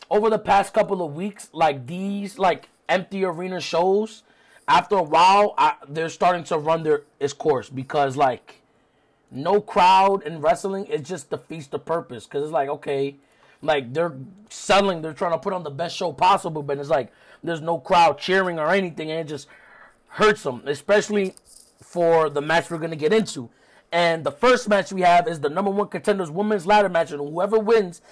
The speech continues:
faces Charlotte Flair for the N X T Women's Championship. And the people who participated in this match was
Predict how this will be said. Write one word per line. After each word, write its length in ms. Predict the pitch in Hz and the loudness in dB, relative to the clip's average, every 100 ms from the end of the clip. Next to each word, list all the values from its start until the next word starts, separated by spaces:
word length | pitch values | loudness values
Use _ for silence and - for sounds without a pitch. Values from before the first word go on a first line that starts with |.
| - | -20
faces 360 | - 180 - 147 | -8 -6 -6 -10
Charlotte 340 | - 180 202 | 0 2 2
Flair 220 | - 190 175 | -2 -2 -2
for 120 | 160 | -6
the 160 | 151 | -4
N 140 | 165 180 | -2 -2
X 120 | 170 | -6
T 120 | 185 | -10
Women's 280 | 160 165 156 | -8 -8 -8
Championship. 720 | - 185 147 143 - 117 - _ _ _ _ _ - | -4 -6 -4 -10 -8 -12 -12 _ _ _ _ _ -4
And 160 | 175 | -2
the 100 | 147 | -2
people 500 | 139 214 214 214 214 _ _ | -4 -6 -2 -4 -4 _ _
who 100 | - | -10
participated 640 | 156 170 247 226 220 208 190 | -4 -2 0 0 2 2 2
in 140 | 175 | 0
this 120 | 170 160 | 0 -2
match 240 | 165 160 | -4 -6
was 160 | 147 | -8